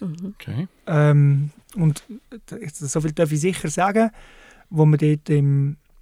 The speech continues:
Speaker 3: Anfangs zweitausendzwanzig, äh, das We Love Konzept irgendwie, wo das, wo das angefangen hat, Formen annehmen, haben wir, sind wir uns nicht sicher gewesen.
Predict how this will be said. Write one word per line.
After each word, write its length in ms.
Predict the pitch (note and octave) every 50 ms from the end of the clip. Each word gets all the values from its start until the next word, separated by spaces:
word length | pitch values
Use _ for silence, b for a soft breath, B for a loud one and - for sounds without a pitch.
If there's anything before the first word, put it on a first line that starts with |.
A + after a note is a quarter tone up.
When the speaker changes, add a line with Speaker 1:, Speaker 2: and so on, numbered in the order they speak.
| - - - - _ _ _ _ _ _ _ -
Speaker 3:
Anfangs 600 | - D3+ D3 D3 - D3+ C#3+ C#3+ C#3+ C#3 - -
zweitausendzwanzig, 1120 | - - D3+ D3 D3 E3+ D3+ C#3+ C#3+ D3+ D3 - - - D3 D3 D#3 D#3+ D3+ - - - -
äh, 240 | A3+ A#3 F#3 E3 D#3
das 220 | D3 D#3+ C#3+ C#3
We 60 | C#3+ E3
Love 260 | E3 D#3+ D#3 D#3 -
Konzept 560 | - - E3 D#3 D3 - D#3+ D#3 D3+ - - -
irgendwie, 400 | F3 E3 - D#3 D#3 D3+ D3+ D3+
wo 60 | D3
das, 300 | D3 - - C#3+ - -
wo 60 | E3+ D#3
das 180 | D3 D3 -
angefangen 400 | D#3 D3+ D3 - D#3+ D3+ D3 C#3+
hat, 140 | C#3+ D3+ -
Formen 420 | - - E3 F3+ G3+ G3 G3 F#3+
annehmen, 440 | F#3 F#3 F#3+ F#3+ F3+ F3 E3+ E3+ E3
haben 100 | D#3 D#3 D#3
wir, 340 | D#3 D3+ F3 - - - -
sind 160 | C#3+ D3 D#3+
wir 140 | D#3+ D#3 D#3+
uns 120 | D#3 D3 C#3
nicht 180 | D3 D3 D3
sicher 300 | - D#3 C#3+ - - D3+
gewesen. 360 | C#3+ - - - D3 D3+ D3